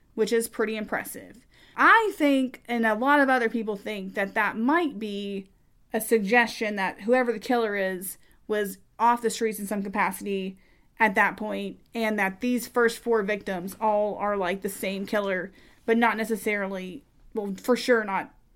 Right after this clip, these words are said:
one of the two we're gonna talk about next. The next crime was truly bizarre. So, buckle in.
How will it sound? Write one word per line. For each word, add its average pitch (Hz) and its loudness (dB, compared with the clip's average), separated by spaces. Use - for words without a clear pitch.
one 214 -2
of 175 -4
the 175 -8
two 190 0
we're 185 -6
gonna 170 -8
talk 180 -6
about 160 -8
next. - -14
The 262 6
next 330 6
crime 226 0
was 226 4
truly 339 0
bizarre. 196 -2
So, 214 0
buckle 220 2
in. 120 -10